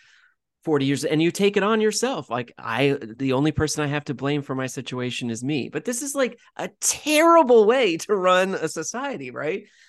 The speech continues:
Like, it's kind of like, it's kind of like blaming, uh, you know, the, where the direction of the wind blowing for the weather and getting really angry, you know? It's just, like, it's very silly. And so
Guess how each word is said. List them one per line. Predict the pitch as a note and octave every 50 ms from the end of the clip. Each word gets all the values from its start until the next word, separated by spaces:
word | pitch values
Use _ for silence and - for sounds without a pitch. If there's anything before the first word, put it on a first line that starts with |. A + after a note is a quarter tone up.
| _ _ _ -
Like, | - F#3 G3+
it's | G3 G3+ -
kind | - F#3+ F#3+ G3+
of | G#3 F#3+
like, | F3+ F3 E3+ D#3+ D#3 D#3 - _ _ - - _ _ _ _ _ _ _ _ _ _ _ _ -
it's | E3 D#3+ -
kind | - F#3+ F3+ F3+
of | F3 E3
like | E3+ D#3 B2+
blaming, | G2+ B2+ C3 C#3 C#3+ D3 D3 D3 C#3+ C3+ C3 B2+ A#2+ A#2 A#2 -
uh, | - A#2 A#2 A2 A2 A2 A2 G#2+ A2 A2+ - -
you | C#3 C3+
know, | B2+ A#2+
the, | A#2 A#2 B2+
where | A#2 A#2 - - C3 C#3+ C3+
the | A#2+ B2 C3+
direction | A2+ C#3 C3+ C#3 C#3+ - - D#3 C#3
of | A#2+
the | B2 B2
wind | A2+ B2 C3 C#3 C#3 A#2+
blowing | A#2+ A#2 A2 A2 G#2+ G#2+ A2+
for | - - B2
the | A#2+ A#2
weather | A2+ A#2+ B2+ B2+ B2 A2 G#2+
and | G#2 G#2+
getting | A#2 A#2+ B2 A#2+
really | A#2 A2+ A#2+ A2+ -
angry, | A2+ A#2+ B2 B2+ A#2+ A2+ G#2 E2+ G2
you | G2+ G#2 A#2+ A#2+
know? | A#2 A2+ C3
It's | C3+ C3+ D3
just, | C#3 -
like, | D#3 A#2+ -
it's | A#2 C3 -
very | - C3+ D3 D#3 D#3+ E3+ E3+ E3 E3 -
silly. | - - - E3+ D#3 C3 A#2 G#2+ G2 - -
And | - C#3 C#3 C3+
so | - E3 D3 C#3